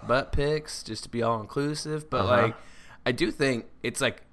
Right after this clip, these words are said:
Speaker 1: it's pretty genius as far as microeconomies go.
Speaker 2: Yeah.
Speaker 1: Like, this is, like, the best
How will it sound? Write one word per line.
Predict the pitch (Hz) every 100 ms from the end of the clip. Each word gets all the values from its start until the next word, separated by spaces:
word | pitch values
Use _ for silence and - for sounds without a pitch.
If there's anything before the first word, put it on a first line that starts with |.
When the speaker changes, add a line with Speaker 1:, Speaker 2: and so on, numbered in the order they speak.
| - - - -
Speaker 1:
it's | 113
pretty | - - 330
genius | 127 196 143 113 -
as | 104
far | 117
as | 107 107
microeconomies | 107 117 117 101 107 85 71 73 -
go. | - 71 - -
Speaker 2:
Yeah. | 90 117
Speaker 1:
Like, | 110
this | 120 156
is, | 196
like, | 131 113
the |
best | 107 123 117